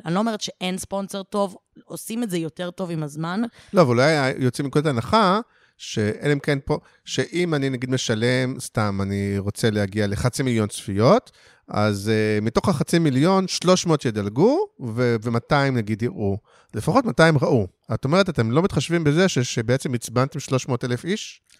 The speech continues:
Speaker 2: או שאתה אומר, "בסדר, אני כמו כל פרסומת, הרבה דילגו, אבל
Speaker 1: כן.
Speaker 2: העיקר מאתיים ראו,
Speaker 1: א',
Speaker 2: הרווחתי
Speaker 1: יכול
Speaker 2: מאתיים."
Speaker 1: להיות שזה כמו כל פרסומת והרווחת מאתיים, אני רק אומרת שמבחינתי, אם הפרצוף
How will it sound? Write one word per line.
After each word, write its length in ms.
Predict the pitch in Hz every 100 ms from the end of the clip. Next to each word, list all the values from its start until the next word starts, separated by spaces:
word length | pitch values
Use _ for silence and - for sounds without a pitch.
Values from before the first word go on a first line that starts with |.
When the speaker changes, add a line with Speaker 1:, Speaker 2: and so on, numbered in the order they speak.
| _ _ -
Speaker 2:
או 60 |
שאתה 120 | 151
אומר, 140 | 170 214
"בסדר, 300 | 233 381 370 262
אני 220 | 247 277
כמו 200 | - 254 302
כל 60 | 320
פרסומת, 380 | 320 311 311 302
הרבה 200 | 214 214
דילגו, 400 | 202 151 117 113
אבל 140 | 123
Speaker 1:
כן. 40 | 175
Speaker 2:
העיקר 300 | 170 160 233
מאתיים 340 | 202 202 185
ראו, 220 | 170 208 220
Speaker 1:
א', 40 |
Speaker 2:
הרווחתי 280 | 311 277 160
Speaker 1:
יכול 100 | 139
Speaker 2:
מאתיים." 220 | - 302
Speaker 1:
להיות 180 | 302 269
שזה 180 | 220 214
כמו 160 | 208
כל 140 | 208 190
פרסומת 380 | 180 170 165 170
והרווחת 340 | 165 160 156
מאתיים, 280 | 160 165 233
אני 120 | 185
רק 80 | 190
אומרת 200 | 214 214
שמבחינתי, 960 | 202 160 - - 151 147 - 269 311 294
אם 120 | 160
הפרצוף 260 | 143 151